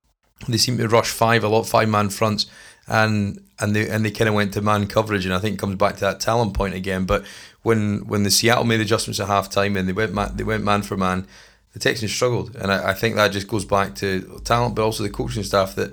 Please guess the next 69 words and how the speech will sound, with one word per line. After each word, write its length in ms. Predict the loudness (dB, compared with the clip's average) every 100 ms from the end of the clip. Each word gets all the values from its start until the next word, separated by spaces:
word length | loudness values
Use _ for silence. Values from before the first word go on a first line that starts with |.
| -10 -20 -8
you 80 | -2
know, 180 | -2 -4
you 140 | -8
know, 100 | -8 -4
it 160 | 0
seemed 340 | 2 4 4 2
blatantly 320 | 2 2 2
obvious 420 | 2 2 0 -2
at 80 | -6
the 60 | -2
time 280 | 0 2
what 160 | 0 -2
was, 300 | -4 -10 -4
what 140 | -4
was 180 | -2 -4
occurring, 440 | -6 -2 0 0 -4 -12 -20 -20 -8
um, 480 | 0 4 4 2 -2
and 180 | 0 2
the 100 | 4
offense 400 | 2 2 -2 0
stalled. 360 | 0 0 2 0
And, 200 | -2 -6
and 160 | -2
since 300 | 0 0 0
the 100 | -2
bye 220 | 0 0 0
week, 180 | -2
we've 120 | -6 -8
just, 240 | -8 -8
we've 160 | -6 -4
only 140 | -4
scored 260 | -2 -4 -2
ten 240 | -2 0
points 260 | 0 -2 -2
in 60 |
the 60 | -4
second 260 | -2 -4
half, 240 | -2 -4 -4 -14 -20 -18 -4
and 100 | 0
that 60 |
all 140 | 0 0
came 200 | 0 0
with 140 | 0
Tennessee 380 | 0 0 0 -2
with 120 | 0
multiple 460 | 2 2 0 -8 -4
turnovers. 560 | 0 0 0 -2 -6
So 320 | -4 -4 -4 -6 -20 -20 -14 -8
I 60 |
think 180 | -6 -4
you've 160 | -2 0
really, 340 | 0 0 -2
the 140 | -4 -6
coaching 300 | -4 -2 2
staff 160 | 4
have 100 | 4
really 140 | 0 2
got 100 | 4
to 60 |
have 120 | 4
a, 180 | 4 0
a 80 | -2
look 180 | -4 -2
at 80 | -4
themselves, 440 | -4 0 0 0
and, 100 | -4
and 120 | -2
you 120 | 0 0
wonder 400 | 0 2 0